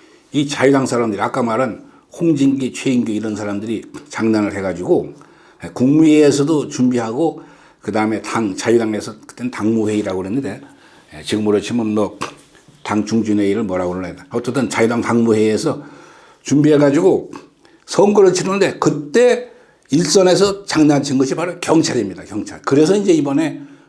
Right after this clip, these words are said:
울산 경찰의 문제가 부하-, 비화되니까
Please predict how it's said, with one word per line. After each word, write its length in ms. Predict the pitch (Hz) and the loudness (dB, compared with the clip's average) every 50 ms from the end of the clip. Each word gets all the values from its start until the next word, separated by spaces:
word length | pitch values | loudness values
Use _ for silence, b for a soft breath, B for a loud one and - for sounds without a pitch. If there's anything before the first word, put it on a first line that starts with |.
| B B | B B
울산 400 | 117 135 143 139 151 160 143 143 | 0 0 0 0 0 0 0 0
경찰의 640 | 139 127 127 127 - - 127 123 127 120 117 - - | 0 -2 -2 -4 -4 -6 -6 -4 -4 -4 -4 -6 -8
문제가 380 | - 110 123 120 131 127 127 123 | -6 -4 -2 0 0 0 0 -2
부하-, 440 | - - 127 127 123 120 - - - | -2 0 0 0 0 -2 -4 -8 -8
비화되니까 760 | - - 120 123 117 110 117 113 113 110 - 175 156 - B | 0 2 4 4 4 4 2 -2 -2 -2 0 0 -2 -2 B